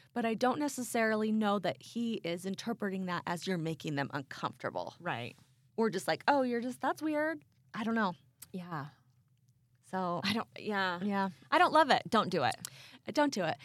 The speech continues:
Speaker 1: It was interesting. I think I told you this. My brother-in-law was like, "So am I never," he's, like, listening to our podcast, like, "So am I never allowed to compliment women?" <laughs> I was
Speaker 2: No,
Speaker 1: like, "No,
Speaker 2: you
Speaker 1: that's not,
Speaker 2: can. We're, that's
Speaker 1: that's
Speaker 2: not what
Speaker 1: not
Speaker 2: we're
Speaker 1: what we're
Speaker 2: saying.
Speaker 1: saying at all."
Speaker 2: And you know me, I'm not a feminist. <laughs>
Speaker 1: <laughs> I know,
Speaker 2: Like, I
Speaker 1: I
Speaker 2: am
Speaker 1: know.
Speaker 2: so not, like,
Speaker 1: <laughs> I know.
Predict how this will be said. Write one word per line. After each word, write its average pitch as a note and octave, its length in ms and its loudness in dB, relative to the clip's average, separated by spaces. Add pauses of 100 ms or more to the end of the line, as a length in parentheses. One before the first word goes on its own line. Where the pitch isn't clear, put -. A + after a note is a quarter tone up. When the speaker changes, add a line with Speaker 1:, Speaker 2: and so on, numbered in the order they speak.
(220)
Speaker 1:
It - 40 -2
was C4+ 140 4
interesting. C4+ 380 2
I G#3+ 80 6
think D#4+ 160 2
I F#4 80 4
told C4+ 220 0
you B3 80 2
this. G3 180 0
My G#3 140 4 (160)
brother-in-law F#3+ 480 2
was G3+ 120 0
like, A3+ 120 -4
"So D#4 160 2
am F#4+ 100 2
I A#4 160 2
never," F4+ 260 4
he's, C4 200 4
like, A3+ 120 2
listening A#3 280 0
to A3+ 60 4
our G#3 100 4
podcast, G#3+ 480 0
like, B3+ 160 -2 (200)
"So E4 120 -4
am G4+ 100 2
I A4 140 2
never E4+ 180 2
allowed F4 280 6
to F4 80 4
compliment C#4+ 580 4
women?" B3 320 6
<laughs> - 360 -2
I G#4+ 40 0
was - 140 -2
Speaker 2:
No, G4+ 100 0
Speaker 1:
like, B4+ 80 10 (140)
"No, G#4 160 12
Speaker 2:
you F4 80 8
Speaker 1:
that's G4 280 8
not, G4+ 400 10
Speaker 2:
can. D#4+ 140 -2
We're, D#4+ 80 4
that's G4+ 160 10
Speaker 1:
that's - 0 -
Speaker 2:
not F#4+ 120 6
what E4 60 6
Speaker 1:
not F#4+ 180 10
Speaker 2:
we're F#4 120 10
Speaker 1:
what F4 100 6
we're E4+ 220 8
Speaker 2:
saying. G3+ 140 0
Speaker 1:
saying C#4+ 420 4
at G#3 280 4
all." G#3+ 360 8
Speaker 2:
And A#3+ 120 8
you D4 120 4
know E4+ 100 4
me, B3+ 180 6
I'm A#3+ 220 6
not G3+ 180 6
a F3 60 6
feminist. F3+ 840 0
<laughs> A4 60 0
Speaker 1:
<laughs> A#4 40 6
I E4+ 100 8
know, A#4 280 8
Speaker 2:
Like, - 100 6
I D4+ 60 12
Speaker 1:
I C#4+ 40 12
Speaker 2:
am C#4 100 10
Speaker 1:
know. - 200 8
Speaker 2:
so A3 260 8
not, G3 320 6
like, F#3+ 240 6
Speaker 1:
<laughs> - 40 -2
I F#3+ 100 4
know. D#3 240 0